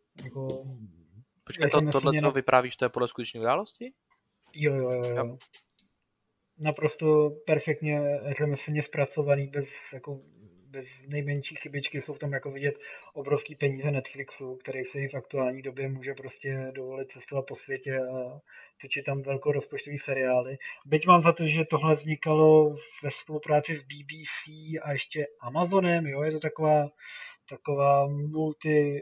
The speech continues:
Speaker 1: multikulturní, to jsem řekl špatně <laughs> asi, eh, ví-, no, prostě vícefiremní, vícefiremní spolupráce, která hledala za vznik fakt jako skvělý minisérii.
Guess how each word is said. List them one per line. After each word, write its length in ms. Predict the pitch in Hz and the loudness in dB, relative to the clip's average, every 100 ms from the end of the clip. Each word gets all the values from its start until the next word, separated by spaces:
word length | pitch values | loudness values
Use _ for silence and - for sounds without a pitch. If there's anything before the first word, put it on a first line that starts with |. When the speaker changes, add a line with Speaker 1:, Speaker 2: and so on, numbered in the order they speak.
| - - - | -10 -18 -14
Speaker 1:
multikulturní, 1300 | 151 147 139 147 143 139 147 139 147 147 151 151 151 147 _ _ | -8 -6 -6 -6 -8 -6 -8 -8 -10 -6 -2 -2 -2 -4 _ _
to 240 | 147 143 - | _ -20 -14
jsem 140 | 135 | -12
řekl 140 | 127 | -12
špatně 320 | 120 139 - 131 | -12 -12 -8 -8
<laughs> 20 | |
asi, 280 | - - 226 | -6 4 4
eh, 1500 | - - - - - 160 143 135 135 131 127 139 - 127 143 | 4 -6 -10 -14 -16 -8 0 2 2 2 -2 -8 -12 -14 -12
ví-, 180 | 180 196 | -6 4
no, 120 | 202 | 4
prostě 360 | 165 156 175 | 4 0 0
vícefiremní, 920 | 156 160 - 160 165 160 160 160 160 151 | -4 -4 -2 0 4 4 4 2 0 -2
vícefiremní 1040 | 151 - 160 156 151 156 160 160 156 156 | -10 -10 -10 -6 -6 -4 -4 -6 -6 -8
spolupráce, 720 | - 151 143 147 143 139 151 | -8 -6 -4 0 0 0 -8
která 340 | - 139 135 139 | -8 -4 -2 -2
hledala 580 | 143 143 139 139 143 | -4 -2 0 0 0
za 120 | 139 139 | -2 -6
vznik 280 | 135 143 - - - - _ _ - | -4 -6 -6 -12 -20 -20 _ _ -4
fakt 200 | 160 - | -4 -2
jako 180 | 151 156 | -2 -4
skvělý 440 | - - 147 147 | -4 -4 -4 -2
minisérii. 1040 | 147 147 139 - 143 143 143 143 143 143 | 0 0 -2 2 4 4 2 0 -2 -4